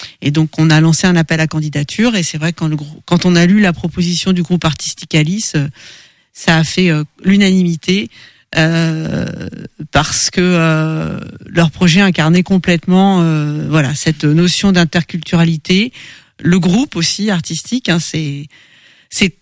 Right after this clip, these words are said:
ces quatre, euh, joyeux lurons qu'on, qu'on, qu'on prend plaisir à, à découvrir et à écouter, euh, aujourd'hui. Et, euh,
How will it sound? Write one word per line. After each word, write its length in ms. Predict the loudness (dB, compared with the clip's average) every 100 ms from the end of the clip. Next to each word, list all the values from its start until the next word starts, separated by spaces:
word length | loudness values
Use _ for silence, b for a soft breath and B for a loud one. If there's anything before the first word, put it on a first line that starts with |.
| -12
ces 220 | -2 -2
quatre, 420 | 0 0 -2 -2 0
euh, 880 | 2 2 2 0 -2 -4 -4 -4 -2
joyeux 400 | 0 4 4 4
lurons 400 | 4 2 0 -2
qu'on, 420 | -2 -2 -2 -4
qu'on, 260 | -6 -6 -8 -16 -20 _ _ _ -4
qu'on 100 | -2
prend 280 | 2 0
plaisir 500 | 2 2 2 2 2
à, 260 | 2 0 0
à 80 | 0
découvrir 760 | 0 -2 -2 -2 2 2 4
et 140 | 2 2
à 80 |
écouter, 640 | 0 -4 -12 -4 0 2 0
euh, 400 | 0 -4 -6 -10 -14 -18 -6
aujourd'hui. 640 | -2 0 0 0 -4 -6 -2
Et, 480 | 0 2 0 0 0
euh, 440 | 0 0 -2